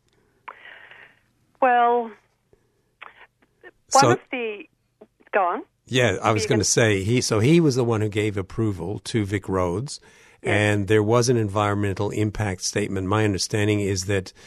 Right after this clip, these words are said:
Speaker 2: uh, the estimation of the number of trees and the vegetation generally was hugely, hugely underestimated. Is that correct?
Speaker 1: Yes, um, and that may have been an error, that the,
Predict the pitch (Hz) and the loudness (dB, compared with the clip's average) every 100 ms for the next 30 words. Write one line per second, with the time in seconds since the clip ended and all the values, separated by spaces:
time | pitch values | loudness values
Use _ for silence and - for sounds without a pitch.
0 | - - - - 104 95 98 98 - - | -20 -20 -20 -6 0 2 4 2 0 -6
1 | 113 113 117 - 110 107 110 - 107 98 | -4 0 2 2 2 4 2 2 -2 -2
2 | 92 95 98 104 98 110 101 95 92 87 | -2 -2 -2 0 -2 -2 -2 -2 -2 -6
3 | - 113 107 101 101 92 - 98 95 92 | -8 -2 0 2 0 -2 -4 -2 0 -2
4 | 101 98 95 104 101 - 90 101 110 101 | -4 -4 -6 -2 -2 -2 0 2 2 2
5 | 92 90 - - - - 110 95 - - | -2 -4 -10 -20 -20 -6 -2 -2 -6 -12
6 | - 147 151 127 - 104 92 110 107 98 | 0 6 6 6 0 -8 -4 -2 -2 -4
7 | 98 101 - 104 95 92 95 - 82 80 | -6 -6 -4 -2 0 0 -2 -4 -4 -6
8 | 82 85 101 117 - 127 190 - _ _ | -8 -6 -4 -4 -2 -2 -2 -8 _ _
9 | _ _ _ 269 226 175 _ _ - - | _ _ _ 0 2 2 _ _ -18 -2
10 | 262 254 262 - _ _ _ _ - 277 | 0 0 -2 -10 _ _ _ _ -2 0
11 | 269 - - 220 - 247 247 220 220 - | 0 -6 -4 -4 -4 -2 0 -2 -6 -4
12 | 196 180 190 170 - - 202 - - 196 | -4 -2 -2 -2 -2 -4 -6 -8 -2 0
13 | 185 | 0